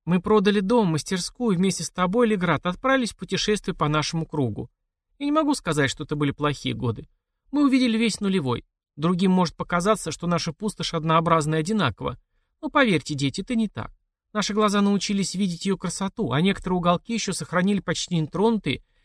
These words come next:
не так, как здесь, строения древних. Эти огромные древние постройки придавали этим местам невероятную ауру павшего могущества.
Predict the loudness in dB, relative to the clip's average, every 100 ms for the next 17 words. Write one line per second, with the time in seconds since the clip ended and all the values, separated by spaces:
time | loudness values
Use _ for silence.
0 | _ -4 0 0 2 -2 0 -2 -2 -2
1 | 0 2 2 2 0 -2 -6 -14 _ _
2 | _ _ -6 -2 0 2 4 4 4 2
3 | 2 2 2 0 -2 -4 -2 -2 -2 -6
4 | -4 0 2 2 0 -2 -2 -4 -2 -2
5 | 0 2 2 0 -6 -2 0 2 0 0
6 | 0 2 0 0 0 -2 -4 -8 -8